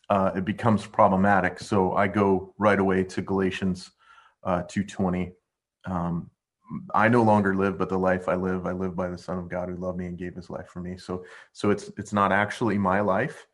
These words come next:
it's Christ's life. So then if it's Christ's life in me, um, what does that look like? So, so those, that's foundational for me. That's, like, the very, like, uh, there,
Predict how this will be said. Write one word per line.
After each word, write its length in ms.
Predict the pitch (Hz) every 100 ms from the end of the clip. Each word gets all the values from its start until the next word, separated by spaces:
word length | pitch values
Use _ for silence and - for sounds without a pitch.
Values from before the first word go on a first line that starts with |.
| - _
it's 200 | 92 -
Christ's 520 | - - 95 - -
life. 400 | 110 117 165 - _ _ _ _ _ _ _ -
So 260 | - 98
then 320 | 98 98 98 95 - _ _ _ -
if 160 | 104
it's 220 | 104 101
Christ's 440 | - - 110 113 -
life 340 | 101 95 - -
in 180 | 101 95
me, 360 | 98 107 143 143 _
um, 320 | 90 98 92 67
what 180 | 104
does 160 | 104 104
that 260 | 101 - 80
look 200 | 95 -
like? 300 | 76 - _ _ _ _ _ _ _
So, 600 | - - 95 92 92 - -
so 220 | - 101
those, 280 | 107 127 -
that's 280 | 113 107
foundational 720 | - - 98 98 98 - 135 131
for 160 | 135
me. 160 | 135 135
That's, 320 | 101 95 -
like, 260 | 107 98 -
the 100 | -
very, 460 | 95 95 98 98 98 - - - - _ _ _
like, 240 | 78 82 - _ _
uh, 260 | 95 85 85
there, 240 | 104 95